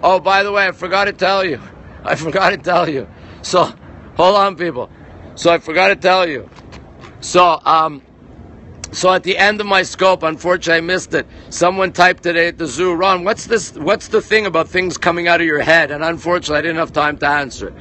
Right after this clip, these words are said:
Right, moon over my head. I'm great, thank you. How are you? I am fabulous. Absolutely fabulous. My dad is in New Jersey asleep.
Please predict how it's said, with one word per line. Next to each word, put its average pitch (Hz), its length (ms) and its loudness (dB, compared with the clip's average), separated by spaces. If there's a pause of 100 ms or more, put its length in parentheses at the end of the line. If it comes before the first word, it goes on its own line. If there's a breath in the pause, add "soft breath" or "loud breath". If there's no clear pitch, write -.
(200 loud breath)
Right, 147 260 2
moon 165 300 -2
over 160 240 0
my 151 200 -2
head. 135 340 -4 (1120 loud breath)
I'm 156 220 2
great, 156 680 0
thank 151 400 -2
you. 123 140 -4
How 131 180 0
are 139 80 -4
you? 131 240 -6
I 135 200 -4
am 143 120 -8
fabulous. 156 1300 -2
Absolutely 151 760 -2
fabulous. 104 840 -6 (3250 loud breath)
My 175 200 4
dad 202 340 2
is 180 140 -4
in 190 160 -6
New 190 120 -2
Jersey 170 460 -2
asleep. 156 480 -4